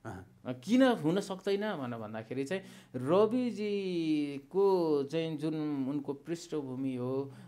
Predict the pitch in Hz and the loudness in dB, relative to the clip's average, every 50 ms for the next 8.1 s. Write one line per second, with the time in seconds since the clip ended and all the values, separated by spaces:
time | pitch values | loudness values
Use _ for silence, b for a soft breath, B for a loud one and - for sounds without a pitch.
0 | B - - 113 120 123 113 127 151 151 156 151 147 139 139 131 127 123 127 139 | B -8 -4 -2 -2 -2 -2 0 0 0 0 0 0 0 0 0 -2 -2 -4 -4
1 | 131 131 131 131 127 123 123 120 117 117 117 117 117 120 117 120 123 123 127 143 | -4 -2 -2 -4 -4 -4 -4 -4 -4 -4 -4 -4 -4 -6 -6 -8 -12 -12 -6 0
2 | 175 202 208 202 185 - - 175 156 - - 170 180 185 185 185 185 170 156 139 | 0 2 2 0 -2 -4 -6 -6 -6 -4 -2 0 0 0 0 0 -2 -2 -2 -4
3 | - - 151 147 120 127 147 143 135 143 135 135 135 131 131 135 135 135 135 B | -4 -4 -4 -4 -4 -6 -6 -6 -6 -6 -8 -4 -4 -4 -4 -4 -4 -6 -8 B
4 | B B B B - 110 110 113 113 113 113 117 117 127 135 143 151 151 147 143 | B B B B -10 -8 -6 -4 -4 -4 -4 -2 0 2 4 4 4 4 4 2
5 | 143 139 139 - - 135 127 131 131 131 117 113 123 160 160 - - - _ _ | 0 -2 -4 -8 -8 -6 -4 -2 -2 -2 -2 -2 -4 -6 -10 -12 -18 -20 _ _
6 | - 180 - - 190 185 - 226 220 220 151 143 135 113 110 117 120 120 110 98 | -8 -8 -6 -8 -10 -2 -2 -2 -2 -2 -6 -6 -4 -4 -4 -4 -6 -8 -12 -12
7 | 101 92 104 127 143 147 135 123 120 117 117 110 113 - 113 117 110 110 113 127 | -14 -12 -6 -2 -2 0 0 -2 -4 -4 -6 -8 -8 -10 -14 -12 -10 -10 -8 -8
8 | 127 - | -8 -8